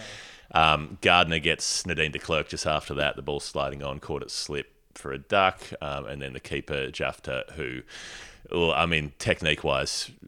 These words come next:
Speaker 2: all over the place. Uh,
Speaker 1: Yeah.
Speaker 2: got out exactly the same way as she did in the first innings, played around it, inside edge, back onto the stumps. I mean,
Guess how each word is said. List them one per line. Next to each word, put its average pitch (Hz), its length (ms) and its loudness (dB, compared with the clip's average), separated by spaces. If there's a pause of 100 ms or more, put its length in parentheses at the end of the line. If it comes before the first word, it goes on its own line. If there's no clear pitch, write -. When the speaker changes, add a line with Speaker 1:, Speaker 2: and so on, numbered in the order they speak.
(600)
Speaker 2:
all 82 180 -2
over 69 160 -2
the 69 80 -8
place. - 500 -4
Uh, 73 100 -4
Speaker 1:
Yeah. 85 100 -6
Speaker 2:
got 76 160 2
out 69 120 0
exactly 76 340 -2
the 71 60 -6
same 71 220 -2
way 71 120 -2
as 71 60 -4
she - 120 -6
did 69 120 -6
in 69 80 -8
the 67 60 -10
first 69 340 -4
innings, 69 440 -4 (120)
played 82 240 6
around 69 340 0
it, 71 120 -4
inside 69 340 -4
edge, 67 180 -2
back 67 200 -2
onto 65 120 -8
the 65 80 -10
stumps. 65 420 -4
I 78 40 -2
mean, 64 300 -8